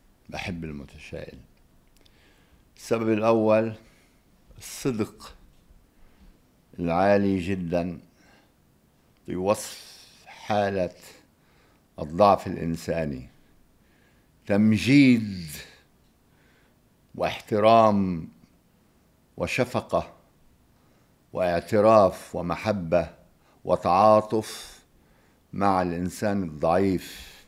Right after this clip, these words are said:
الذي ننتمي إليه جميعا، نحن الفلسطينيين بشكل خاص والعرب بشكل عام.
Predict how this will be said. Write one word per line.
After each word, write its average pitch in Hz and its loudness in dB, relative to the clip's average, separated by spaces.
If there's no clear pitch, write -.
الذي 92 -2
ننتمي 90 -6
إليه 76 -8
جميعا، 67 -12
نحن 85 -12
الفلسطينيين 95 -6
بشكل 113 -4
خاص 117 -2
والعرب 113 -2
بشكل 110 -10
عام. 85 -6